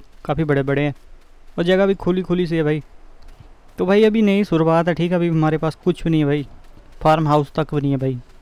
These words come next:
तो वैसे हमारी पूरी भाई ये मतलब पूरी जगह हमारी है भाई कन-, Canadian farm में जितने भी farm, अ, खेत वगैरह है। तो अभी तक हमने house नहीं purchase किया, तो भाई पहले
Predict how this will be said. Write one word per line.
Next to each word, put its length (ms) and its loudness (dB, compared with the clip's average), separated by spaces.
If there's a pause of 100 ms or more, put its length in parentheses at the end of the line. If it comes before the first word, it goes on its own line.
(1040)
तो 140 0
वैसे 280 4
हमारी 480 2
पूरी 280 0
भाई 220 2
ये 640 0 (420)
मतलब 580 -4 (600)
पूरी 220 -2
जगह 220 2
हमारी 340 2
है 60 2
भाई 160 0 (180)
कन-, 240 -4 (120)
Canadian 360 -2
farm 220 -2
में 100 -2
जितने 280 -4
भी 60 -4
farm, 300 -2
अ, 240 -2
खेत 300 -4
वगैरह 280 -2
है। 80 -6 (480)
तो 60 -2
अभी 80 0
तक 140 0
हमने 260 2
house 320 0
नहीं 100 0
purchase 320 -6
किया, 180 -4
तो 80 -10
भाई 200 -2
पहले 420 -2